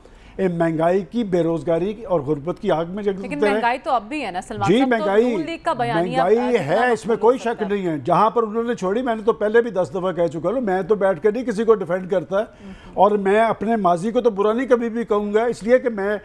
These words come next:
Speaker 1: बात है कि इ-, इस इंतखाबात में, इस वक्त ज़िमनी इंतखाबात हैं, ये सारे इशूज़ मौजूद हैं।
Speaker 2: हम्म।
Speaker 1: इन सारे इशूज़ में क्या आप पाकिस्तान के लोगों को बेवकूफ़ समझते हैं?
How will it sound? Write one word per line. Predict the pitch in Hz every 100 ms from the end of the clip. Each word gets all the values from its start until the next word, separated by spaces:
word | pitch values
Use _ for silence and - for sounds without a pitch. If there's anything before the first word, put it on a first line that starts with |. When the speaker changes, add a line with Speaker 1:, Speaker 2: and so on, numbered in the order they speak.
| - - -
Speaker 1:
बात | 135 175 170
है | 240 254
कि | 240 233 - - - - -
इ-, |
इस | 214 214 233 -
इंतखाबात | 254 226 214 185 170 170 156
में, | 156
इस | 156
वक्त | 214 233
ज़िमनी | 196 202 226
इंतखाबात | 220 226 180 180 170 165 156
हैं, | 123
ये | 175
सारे | 202 240 254
इशूज़ | - 254
मौजूद | 208 214 202 220
हैं। | 202 -
Speaker 2:
हम्म। | 226 208 180 254
Speaker 1:
इन | 294
सारे | 262 190 214 240
इशूज़ | 220 226
में | 202 254
क्या | 202 185
आप | 220 208 180 196 185
पाकिस्तान | 175 180 220 226
के | 233
लोगों | 202 180
को | 185
बेवकूफ़ | 214 170 165 247 190
समझते | 220 262 -
हैं? | 254